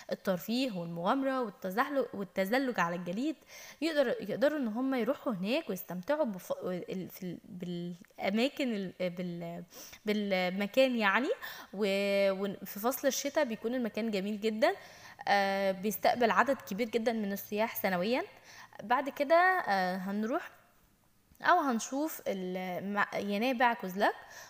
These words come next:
ودي من أهم المزارات الموجودة، آه، في تركيا. الناس بيجولها من، من كل مكان أو من أنحاء البلا-، العالم، آه، لأن هم ي-،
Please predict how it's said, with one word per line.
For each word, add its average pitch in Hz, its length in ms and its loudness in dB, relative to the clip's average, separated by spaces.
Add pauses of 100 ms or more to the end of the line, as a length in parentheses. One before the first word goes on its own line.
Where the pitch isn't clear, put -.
ودي 233 220 -2
من 330 160 -4
أهم 254 300 -2
المزارات 220 520 0
الموجودة، 226 600 0 (360)
آه، 185 240 4
في 190 160 -6
تركيا. 277 540 2 (320)
الناس 254 400 2
بيجولها 254 800 0
من، 208 360 0 (360)
من 208 120 0
كل 254 520 2
مكان 233 540 0
أو 214 240 6
من 220 180 2
أنحاء 214 500 2
البلا-، 196 760 -4
العالم، 208 480 -2 (520)
آه، 190 240 -2
لأن 202 240 -4
هم 240 320 -4 (340)
ي-، 196 440 -6